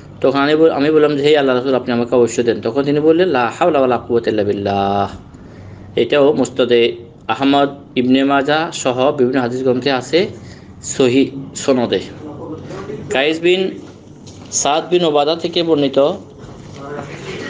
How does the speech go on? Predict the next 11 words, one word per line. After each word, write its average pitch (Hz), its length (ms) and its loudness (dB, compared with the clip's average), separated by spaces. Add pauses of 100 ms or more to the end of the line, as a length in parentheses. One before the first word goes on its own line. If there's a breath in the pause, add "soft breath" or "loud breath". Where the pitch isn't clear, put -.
(100)
যে 123 160 4 (100)
তার 135 180 2 (120)
পিতা 143 460 -2 (180)
তাকে 139 360 0
নবী 147 220 2
সাল্লাল্লাহু 160 420 4
আলাইহি 160 180 0
ওয়াসাল্লামের 160 180 2
খেদমতের 143 340 -2
জন্য 139 180 4
দিলেন। 110 320 2